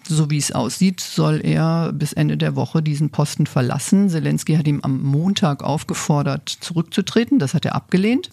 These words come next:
Und das hat eine Protestwelle in der Ukraine, vor allem unter Soldaten, ausgelöst, bei denen er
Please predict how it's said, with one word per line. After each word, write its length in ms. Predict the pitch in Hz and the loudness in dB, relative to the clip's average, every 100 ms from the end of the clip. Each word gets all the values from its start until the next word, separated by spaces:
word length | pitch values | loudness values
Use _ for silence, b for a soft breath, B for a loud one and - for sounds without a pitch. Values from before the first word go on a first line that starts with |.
| - - | -4 0
Und 180 | 156 | 2
das 180 | 214 - | 0 -2
hat 220 | 165 - | -4 -2
eine 240 | 151 143 139 | -2 0 -2
Protestwelle 1000 | - - 226 - 220 208 - 196 147 139 | -6 0 0 2 0 0 -2 -6 -4 -2
in 120 | 143 | -2
der 160 | 147 - | -4 -4
Ukraine, 440 | 147 - - 156 | -4 -2 0 0
vor 200 | - - | -2 -2
allem 160 | 165 - | -2 0
unter 240 | 151 156 | 0 0
Soldaten, 600 | 151 131 139 139 - 147 | 0 -2 0 -2 2 0
ausgelöst, 880 | - - - - 139 160 202 - - | 0 -6 -4 -4 -2 -2 -4 -10 -4
bei 100 | 170 | -2
denen 360 | 151 151 143 - | 0 0 0 -2
er 360 | - - 170 | -2 0 -2